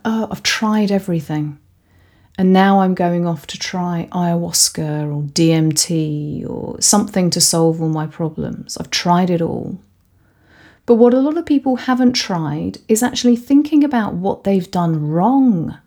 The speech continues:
I've said this so many times before in regards to therapy.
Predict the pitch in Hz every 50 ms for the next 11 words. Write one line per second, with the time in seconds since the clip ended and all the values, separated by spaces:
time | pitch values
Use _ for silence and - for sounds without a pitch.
0 | _ _ _ _ _ _ _ _ _ _ _ _ _ _ _ _ - 226 226 -
1 | 294 285 254 269 - - - 277 277 269 262 269 254 247 254 247 240 233 233 233
2 | 226 - 240 226 - 202 196 196 190 190 196 190 190 180 - - 202 196 - 196
3 | 190 190 190 190 190 - - - - 202 _